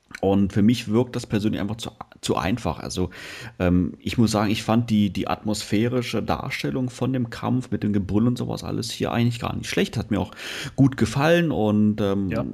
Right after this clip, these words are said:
Speaker 1: auch von, von der, von der, äh, ähm, schauspielerischen Leistung der Synchronsprecher fand ich das klasse. Man hat es ihnen wirklich abgekauft, dass es da,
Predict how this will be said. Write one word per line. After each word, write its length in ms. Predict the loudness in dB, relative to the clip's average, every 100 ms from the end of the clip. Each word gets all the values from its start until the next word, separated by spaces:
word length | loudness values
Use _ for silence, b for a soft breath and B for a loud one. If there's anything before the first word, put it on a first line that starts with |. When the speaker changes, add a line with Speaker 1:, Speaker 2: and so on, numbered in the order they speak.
| -6
Speaker 1:
auch 160 | -4 -2
von, 360 | 2 2 2 -2 B
von 260 | -2 2 4
der, 220 | 4 2
von 240 | 0 0 2
der, 220 | 0 -2 B B -8
äh, 60 | -2
ähm, 540 | 2 2 0 0 0
schauspielerischen 800 | 2 0 0 2 2 2 -2 -2
Leistung 400 | 0 0 -2 -4
der 100 | -4
Synchronsprecher 680 | -4 -4 0 -2 0 -2 0
fand 140 | 0
ich 60 | -2
das 200 | -4 -4
klasse. 320 | -4 -2 -2
Man 160 | -2 -2
hat 120 | -4
es 140 | -2
ihnen 80 | 0
wirklich 260 | 0 -2 -6
abgekauft, 680 | -4 -6 -4 -4 -4 -4
dass 160 | -6 -6
es 140 | -6
da, 280 | -4 -2 -4